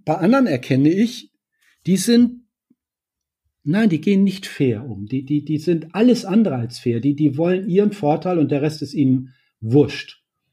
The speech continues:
Und mit denen muss ich anders umgehen. Da überlege ich mir eine Strategie. Ja, so ist es. Und, und, und die zwei Beispiele eben wären solche Strategien.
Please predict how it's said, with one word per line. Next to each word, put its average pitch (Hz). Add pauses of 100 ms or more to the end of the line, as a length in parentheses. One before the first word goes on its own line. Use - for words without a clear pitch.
(720)
Und 151
mit 160
denen 156
muss 190
ich 185
anders 120
umgehen. 104
Da 127
überlege 220
ich -
mir 220
eine 214
Strategie. 156
Ja, 127
so 139
ist 107
es. -
Und, 110
und, 135
und 135
die 143
zwei 143
Beispiele 175
eben 156 (340)
wären 131
solche 110
Strategien. 110